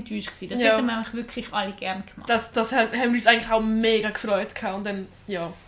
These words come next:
Speaker 2: Darum sind wir, glaub ich, auch nachher die Treppen runtergelaufen.
Speaker 1: Genau, das ist auch ein Grund gewesen, genau. Falls ihr lustige Content von uns wollt sehen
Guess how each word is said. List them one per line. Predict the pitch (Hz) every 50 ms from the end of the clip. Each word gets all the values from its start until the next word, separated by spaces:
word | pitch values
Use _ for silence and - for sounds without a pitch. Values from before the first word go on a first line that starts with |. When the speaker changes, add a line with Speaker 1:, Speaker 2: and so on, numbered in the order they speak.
| - - - - - - -
Speaker 2:
Darum | 311 370 339
sind | 330 339 277
wir, | 269
glaub | 262 254 240 240
ich, | -
auch | 240 233
nachher | 226 214 226 226
die | 208 - - 220
Treppen | 214 214 214 - 214
runtergelaufen. | 202 196 190 202 190 208 202 175 185 - - 190 185 180 - - - - - -
Speaker 1:
Genau, | - 254 247 233 220 214 208 -
das | 214 202 -
ist | 233 - -
auch | 190 190 208
ein | 208 -
Grund | - 220 214 214
gewesen, | 214 - - - 196 185
genau. | 196 196 196 190 190 202 202 339 359 - - - - - - _ _ - - - - - - - - - - - - - - -
Falls | - - - 262 269 262 269 277 262 - -
ihr | 254 247 247 220 214 - - - -
lustige | 220 233 233 294 392 370 - - 254 240 233
Content | 233 - - 233 320 - 254 214 202 -
von | - 208 -
uns | - 214 - - 226
wollt | 220 233 -
sehen | - - - - 196 185 214 277 277 -